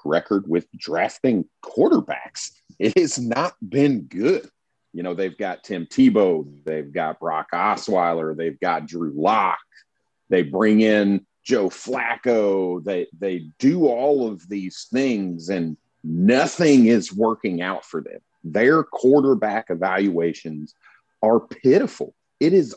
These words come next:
awful. Um, one of my biggest knocks on Trey Lance is his one year of production. Twenty-eight hundred yards. Granted, he had forty-two total touchdowns.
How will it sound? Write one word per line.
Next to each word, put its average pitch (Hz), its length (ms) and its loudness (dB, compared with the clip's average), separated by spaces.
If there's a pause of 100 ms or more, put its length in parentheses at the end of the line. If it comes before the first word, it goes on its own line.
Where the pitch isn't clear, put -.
(100)
awful. - 520 0 (500)
Um, 78 500 -6 (340)
one 104 320 0
of 139 140 0
my 123 180 2
biggest 110 440 0
knocks 82 440 -8
on 82 200 -2
Trey 80 240 0
Lance 76 400 -2
is 85 200 -2
his 80 300 0 (140)
one 95 500 2
year 78 400 -4 (240)
of - 320 -2
production. 120 500 -4 (600)
Twenty-eight 76 460 -6
hundred 69 280 -10
yards. 139 460 0
Granted, 90 340 -4
he 90 100 -4
had 80 200 -4
forty-two 90 500 -2
total - 360 -10
touchdowns. 147 960 -6